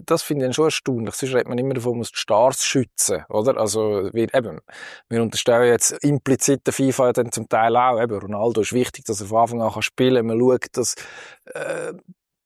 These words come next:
dass dem möglichst nichts passiert, äh, sogar wenn er selber noch rot gesehen hat.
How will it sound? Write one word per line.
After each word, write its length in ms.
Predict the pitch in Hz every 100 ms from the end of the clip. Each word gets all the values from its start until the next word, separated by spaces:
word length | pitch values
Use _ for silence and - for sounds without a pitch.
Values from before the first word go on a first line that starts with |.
| _
dass 220 | 135 -
dem 200 | 135 120
möglichst 340 | 123 123 - 131
nichts 160 | 131
passiert, 480 | - - - 139 151 _ - -
äh, 260 | 131 113
sogar 340 | - 113 107 107
wenn 100 | 107
er 40 |
selber 300 | 113 113 143
noch 140 | 135 123
rot 260 | 120 139
gesehen 300 | - 123
hat. 80 | 117